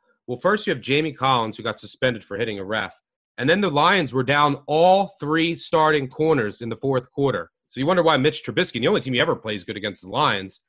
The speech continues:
he actually wasn't playing well for the first three quarters. You had Okudah, their first round draft pick, didn't suit up. You had Justin Coleman, who's their good slot. He went down with a hamstring injury. He's now on I R. And you had Trufant go down with a hamstring injury.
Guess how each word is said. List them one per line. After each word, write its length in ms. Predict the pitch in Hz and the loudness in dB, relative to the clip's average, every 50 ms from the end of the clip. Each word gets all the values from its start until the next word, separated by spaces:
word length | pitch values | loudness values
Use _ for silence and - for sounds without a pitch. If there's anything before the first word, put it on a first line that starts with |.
| _ - | _ -14
he 260 | - 120 123 123 131 | -10 -8 -6 -2 0
actually 380 | 143 131 139 - - 139 117 101 107 | 0 0 0 -2 -2 -6 -6 -2 2
wasn't 300 | 160 185 151 143 107 - | 2 2 2 0 -4 -2
playing 360 | 123 117 110 104 107 104 82 90 | -2 -2 0 -2 -2 -6 -8 -4
well 300 | 110 110 110 110 110 104 | -2 -2 0 0 -2 -2
for 100 | - 123 | -4 -8
the 80 | 113 | -6
first 240 | - 135 131 127 - | -4 -4 -4 -4 -6
three 120 | 117 107 | -10 -10
quarters. 440 | - - 175 170 131 113 107 - - _ _ _ _ _ _ _ | -2 2 2 4 4 2 0 -4 -10 _ _ _ _ _ _ _
You 120 | 127 139 | 2 2
had 160 | 143 131 127 - | 4 4 2 2
Okudah, 480 | 120 123 123 - - 170 180 170 170 | 0 -2 -2 0 0 2 2 2 2
their 100 | 156 135 | 2 2
first 220 | - - 151 139 - | 2 0 0 0 0
round 100 | 147 123 | 0 0
draft 160 | 143 131 139 | 0 0 0
pick, 140 | 131 131 - | -4 -6 -6
didn't 220 | 143 139 143 131 | -6 -6 -6 -6
suit 260 | 131 - - 131 117 | -8 -8 -6 -4 0
up. 240 | 113 117 120 - - _ _ _ _ _ | 0 0 0 -2 -6 _ _ _ _ _
You 80 | - 127 | -2 -2
had 100 | 123 117 | -2 0
Justin 360 | - 151 156 151 - 131 110 | 0 0 0 0 -2 -10 -10
Coleman, 500 | - - 151 156 139 117 110 110 123 135 _ _ _ _ _ _ _ - | -4 0 2 2 2 2 0 -2 -4 -8 _ _ _ _ _ _ _ -10
who's 140 | 123 123 110 | -8 -6 -4
their 140 | 123 120 101 | -4 -4 -2
good 220 | - 143 139 - | 0 -2 -2 -2
slot. 420 | - - - 139 135 131 123 - - | -6 -6 -2 0 2 2 0 -2 -2
He 100 | 131 156 | -4 -2
went 160 | 151 139 131 | -2 -2 -2
down 200 | - 135 123 120 | 0 0 0 0
with 80 | 113 113 | -2 -2
a 40 | |
hamstring 340 | 107 131 143 131 - 117 107 | -2 -2 -2 -2 -4 -8 -8
injury. 180 | 107 101 117 107 | -8 -6 -6 -6
He's 80 | 98 | -4
now 160 | 113 120 117 107 | -2 -2 -2 -2
on 80 | 104 | -4
I 240 | 98 110 110 107 101 | -4 -4 -4 -2 -2
R. 200 | 95 95 101 113 | -4 -4 -4 -4
And 80 | 117 113 | -4 -4
you 60 | 113 | -6
had 80 | 104 | -8
Trufant 480 | - - - 196 185 - 113 110 104 - | -8 -6 -6 -6 -4 -4 -4 -4 -4 -4
go 60 | 117 | -4
down 100 | 110 107 | -4 -4
with 100 | 104 95 | -4 -6
a 40 | 101 | -6
hamstring 400 | 101 101 95 90 - - 95 92 | -6 -8 -8 -10 -14 -14 -14 -12
injury. 300 | 92 90 85 82 80 - | -14 -14 -16 -18 -20 -20